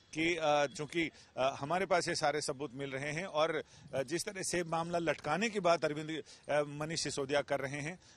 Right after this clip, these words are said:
तो मामला लटकाने की बात यह है कि हमारी तरफ से कोई, अ, लटकाने का काम नहीं किया जा रहा है, बल्कि मनीष सिसोदिया की तरफ से लगातार, अ, इनके वकील कहते हैं कि उन्हें दस्तावेजों का इंस्पेक्शन करना है और उनसे इंस्पेक्शन को लेकर, अ, लगातार टाइम बढ़ा, बढ़ाया जा रहा है।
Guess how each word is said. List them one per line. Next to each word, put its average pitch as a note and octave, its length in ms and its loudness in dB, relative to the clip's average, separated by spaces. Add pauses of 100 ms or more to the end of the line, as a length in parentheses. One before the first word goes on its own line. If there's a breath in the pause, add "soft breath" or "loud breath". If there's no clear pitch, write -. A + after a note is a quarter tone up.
तो D3+ 60 -2
मामला F3+ 300 0
लटकाने F3+ 460 -2
की E3 80 -4
बात D#3 260 2
यह E3 140 -2
है F3 120 -2
कि F3+ 80 -8
हमारी D3+ 360 -2
तरफ F#3+ 160 -2
से F3 120 -4
कोई, E3 360 -2
अ, D3 260 2 (460 loud breath)
लटकाने D3+ 400 0
का D3 100 2
काम C#3+ 240 0
नहीं C#3+ 180 -4
किया C#3 200 2
जा C3 140 2
रहा C3 200 2
है, D#3 120 0 (280 loud breath)
बल्कि D#3 220 -4
मनीष F#3 300 -4
सिसोदिया F#3+ 380 2
की G#3 120 0
तरफ F3 220 0
से D#3+ 160 -2
लगातार, C#3+ 480 2 (400 loud breath)
अ, B2+ 60 -2
इनके E3 300 -4
वकील D#3+ 340 -2
कहते D3+ 260 -4
हैं E3+ 180 -2
कि E3 80 -6
उन्हें D#3 200 -6
दस्तावेजों C#3+ 500 0
का C#3+ 260 2 (320 loud breath)
इंस्पेक्शन C#3 480 -2
करना D#3 300 -2
है E3+ 160 0
और F3 100 -2
उनसे D3+ 340 -8
इंस्पेक्शन D3+ 500 -4
को C#3 100 -6
लेकर, C3+ 380 -2 (320 loud breath)
अ, B2+ 140 4
लगातार E3 560 2 (100)
टाइम D3+ 240 -2
बढ़ा, C3+ 240 0 (120)
बढ़ाया C3 320 0
जा B2+ 160 -2
रहा A#2+ 240 -2
है। C#3+ 160 -6